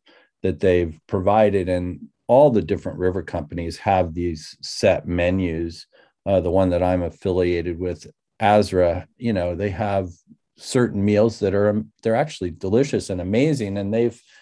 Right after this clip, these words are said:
they've figured out how to package it and prep it so that the guides can execute it and execute it well. And w-,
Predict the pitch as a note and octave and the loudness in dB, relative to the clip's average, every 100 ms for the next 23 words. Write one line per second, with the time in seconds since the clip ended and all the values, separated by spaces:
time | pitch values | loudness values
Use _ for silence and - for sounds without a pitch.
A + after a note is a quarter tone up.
0 | _ _ B2+ B2 C#3 A#2+ A2+ G#2+ G#2+ - | _ _ -4 -2 -2 2 2 4 2 0
1 | _ - G#2+ G#2 - - G2 F#2 G2 G#2+ | _ -6 -2 -2 -4 -4 -4 -2 -4 -2
2 | F#2+ F2+ F2 - A2+ A2 F#2 D#2+ - G2 | -2 -2 -6 0 0 0 -4 -6 -6 -4
3 | F2+ F2 F#2+ F2+ F#2 F#2 F#2 E2+ - - | -2 -4 -8 -4 0 0 0 -2 -8 -10
4 | E2+ - B2 - A2+ - F2+ E2 G#2+ - | -10 -2 -4 -2 -8 -4 -6 -4 -6 -8
5 | _ _ _ _ _ - G2 G2 - - | _ _ _ _ _ -6 -2 -2 -4 -6
6 | - F#2 - A2 A#2 F#2+ F2 F2 E2+ D#2 | -2 -2 0 2 4 4 2 -2 -8 -12
7 | A2+ G2+ | -14 -14